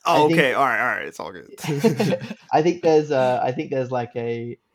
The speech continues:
Speaker 2: a few different origins from a few different countries, and, like, in that particular story, that's, like,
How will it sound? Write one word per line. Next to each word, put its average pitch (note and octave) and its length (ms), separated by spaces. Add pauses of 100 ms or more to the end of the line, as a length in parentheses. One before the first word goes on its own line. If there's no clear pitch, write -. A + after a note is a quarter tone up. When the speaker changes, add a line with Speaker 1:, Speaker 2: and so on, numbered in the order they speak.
(140)
Speaker 2:
a C3 80
few E3 240
different C#3 300
origins B2 460
from A#2 260
a A2+ 60
few B2 180
different A2+ 240
countries, D3+ 480
and, A#2+ 120
like, A#2+ 180
in B2 120
that B2 180
particular A#2 640
story, C3 420
that's, B2 280
like, A2+ 220